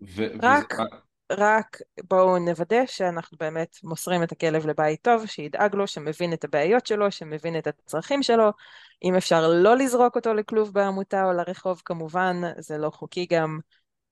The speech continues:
Speaker 2: אה, חוק הנטישה
Speaker 1: כן, יש
Speaker 2: וכל זה.
Speaker 1: מצלמות גם בכל עמותה כבר, אז, אה,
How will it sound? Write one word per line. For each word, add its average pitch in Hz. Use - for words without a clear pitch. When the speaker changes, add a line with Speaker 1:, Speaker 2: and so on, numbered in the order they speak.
Speaker 2:
אה, 147
חוק -
הנטישה 151
Speaker 1:
כן, -
יש -
Speaker 2:
וכל -
זה. -
Speaker 1:
מצלמות 95
גם 85
בכל 85
עמותה 82
כבר, 80
אז, 78
אה, 78